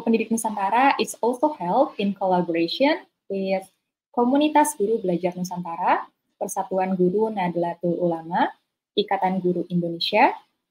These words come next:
Pusat Studi Pendidikan dan Kebijakan, Asosiasi Kepala Sekolah Indonesia, Asosiasi Pengawas Sekolah Indonesia, Federasi Guru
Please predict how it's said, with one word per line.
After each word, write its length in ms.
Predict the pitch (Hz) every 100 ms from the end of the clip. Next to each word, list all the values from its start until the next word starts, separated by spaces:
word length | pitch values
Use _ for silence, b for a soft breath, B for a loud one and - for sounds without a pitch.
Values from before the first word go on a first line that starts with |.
| -
Pusat 320 | 269 302 302
Studi 240 | 240 240
Pendidikan 480 | 226 208 196 202 196
dan 160 | 180 180
Kebijakan, 640 | 175 170 - - 226 330 - _ _ _ _ -
Asosiasi 640 | 202 214 202 190 190 240
Kepala 320 | 247 - 170
Sekolah 400 | 180 - 170 185
Indonesia, 720 | 190 180 170 170 - 165 339 - _ _ -
Asosiasi 720 | 190 196 190 175 180 240 247
Pengawas 480 | 190 175 175 190 -
Sekolah 400 | 185 175 175 180
Indonesia, 720 | 269 254 180 - 170 247 - - _ _ _
Federasi 480 | 208 202 196 - 226
Guru 320 | 180 180 202